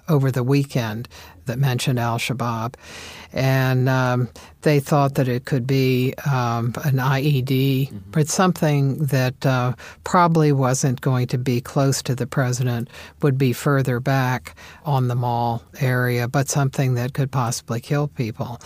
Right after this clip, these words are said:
Speaker 1: So they had to, uh, work through that and, uh, th-, think of, um, what some of the alternatives were. They went through, um, a possible, um, crisis and discussed, uh,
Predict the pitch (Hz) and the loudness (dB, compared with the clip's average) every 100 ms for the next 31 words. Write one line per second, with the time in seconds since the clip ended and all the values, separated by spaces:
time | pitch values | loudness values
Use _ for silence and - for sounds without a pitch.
0 | - - - - - - 151 139 131 127 | -16 -16 -16 -10 -4 2 4 4 2 0
1 | 131 - 147 143 131 135 139 123 127 123 | -2 2 4 4 2 0 0 0 -2 -2
2 | 117 - 151 131 135 - 165 160 127 107 | -4 -2 2 2 0 0 2 2 2 -2
3 | 98 - - - 143 131 127 127 123 120 | -6 -10 -12 -2 2 2 2 2 2 0
4 | 120 117 - - - 151 135 139 127 127 | 0 -4 -8 -8 0 0 2 2 2 0
5 | - 127 120 120 - - - - - 135 | 0 0 2 0 -4 -10 -20 -10 -2 -2
6 | - 143 131 127 123 123 123 139 127 123 | 2 0 2 0 0 -2 0 0 0 -2
7 | 117 117 117 - 139 131 127 113 120 - | -2 -4 -4 -4 -2 -2 0 -2 -6 -12
8 | - - - - 156 131 156 147 - 147 | -20 -20 -20 -6 0 2 2 2 0 2
9 | 143 131 127 - - - 135 123 123 120 | 2 2 0 -6 -18 -4 -2 0 -2 -4
10 | 139 - 139 131 - 131 110 113 - - | -8 -2 -2 -2 -4 -4 -4 -8 -12 -8
11 | 127 117 113 110 117 127 - 151 131 - | -6 -4 -4 -4 -6 -6 0 2 2 0
12 | 131 120 139 123 123 - 143 143 - 147 | 0 0 0 0 -2 -4 0 0 2 2
13 | 135 131 - 139 135 131 127 | 2 0 -4 -4 0 0 0